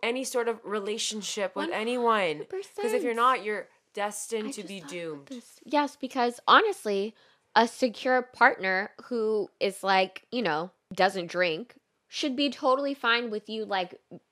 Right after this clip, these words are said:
Speaker 2: not drinking for the most part. You know what I mean? Like, if they're okay with themselves, as long as it's maybe, like, not a religious thing. Like, I
Speaker 1: Right.
Speaker 2: think
Speaker 1: Like,
Speaker 2: maybe
Speaker 1: it
Speaker 2: for, like,
Speaker 1: shouldn't
Speaker 2: a
Speaker 1: really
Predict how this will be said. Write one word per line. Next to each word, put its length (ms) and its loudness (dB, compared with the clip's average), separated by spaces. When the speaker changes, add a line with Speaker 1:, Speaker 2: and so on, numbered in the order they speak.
Speaker 2:
not 320 -4
drinking 420 -10
for 160 -2
the 60 -4
most 300 -8
part. 260 -6
You 100 -2
know 60 4
what 100 4
I 40 0
mean? 180 -2
Like, 200 -4
if 120 -4
they're 160 4
okay 280 2
with 180 2
themselves, 520 0
as 120 4
long 160 8
as 80 -4
it's 160 -4
maybe, 340 0
like, 240 0
not 200 -2
a 40 -2
religious 540 -8
thing. 300 -6
Like, 220 0
I 40 4
Speaker 1:
Right. 100 8
Speaker 2:
think 20 6
Speaker 1:
Like, 0 -
Speaker 2:
maybe 140 4
Speaker 1:
it 20 -2
Speaker 2:
for, 60 4
like, 220 4
Speaker 1:
shouldn't 200 2
Speaker 2:
a 40 2
Speaker 1:
really 120 0